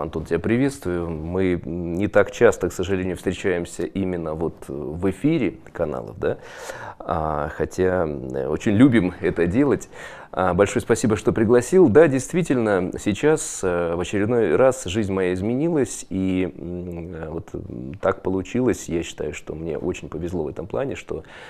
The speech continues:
действительно я стал, а, м, работать в этом замечательном учреждении. Э, я даже не подразумевал, а, к-, какой богатой историей обладает это место, да, не просто даже, э, сам клуб, сам, э, Дом культуры, а именно место,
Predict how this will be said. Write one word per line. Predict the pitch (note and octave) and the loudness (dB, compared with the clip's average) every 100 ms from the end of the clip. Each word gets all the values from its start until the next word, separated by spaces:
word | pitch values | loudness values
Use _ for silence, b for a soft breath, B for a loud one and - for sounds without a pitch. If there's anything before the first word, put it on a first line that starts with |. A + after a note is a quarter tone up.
| B | B
действительно | F2+ E2+ A2 A#2 F2+ E2 | -4 -2 -2 0 -2 0
я | F2 E2+ | 0 -2
стал, | - - F#2 F#2+ - | 0 2 4 2 -2
а, | E2 E2+ E2+ E2+ E2+ E2 E2 - | -4 -2 -2 -2 -4 -4 -8 -10
м, | - D#2+ D#2+ E2 D#2 F#2+ | -10 -8 -6 -8 -8 -2
работать | E2+ F2 G2+ G#2+ E2 - - | 0 2 0 0 -4 -6 -6
в | E2 | -6
этом | F#2 F2 | -4 -4
замечательном | F2 E2 G2 F2 E2+ | -6 -4 -4 -4 -6
учреждении. | E2 F2+ E2+ F2+ G1+ - - B B B B | -6 -6 -6 -10 -14 -16 -18 B B B B
Э, | D#2 C#2+ C#2+ | -8 -6 0
я | F#2 | 2
даже | G2 F#2 | 2 0
не | G2 | -2
подразумевал, | G2 G2 G2 A2+ D3 B2 - | 0 0 2 4 4 2 -4
а, | E2+ E2+ E2 D#2+ - - - - - | -8 -6 -8 -10 -14 -12 -12 -12 -10
к-, | - G2+ | -8 0
какой | G#2 B2 | 2 4
богатой | G2+ G#2 G#2+ A#2 - G2 | 6 6 8 6 6 0
историей | F2 - - C#3 D3 B2 D#2+ B1+ | 0 -6 -2 2 4 2 -2 -4
обладает | A#1 E2 E2 G2 A2 | -8 -4 0 2 0
это | F2+ G2+ | -2 -4
место, | G2 G#2+ A2 F2 - - - | -4 -2 -2 -2 -6 -18 -8
да, | F2+ G2 | -4 -4
не | E2+ | -4
просто | - D#3+ - | 2 2 2
даже, | F#2 F#2 F2+ E2 B B B | 4 6 6 0 B B B
э, | - D#2+ | -2 -2
сам | D#2 - F2+ D#2+ | 0 4 4 4
клуб, | F2 G2+ B2+ - | 0 2 2 0
сам, | - E2 C2 C#2 | -6 -4 -4 -10
э, | D2 | -8
Дом | D2+ F2 E2+ | 0 0 0
культуры, | D#2+ - B2 - | -6 0 2 2
а | F#2+ | 0
именно | A#2 G2+ F#2+ | -2 -2 -2
место, | G2 G#2+ F2+ - | -2 -2 -4 -6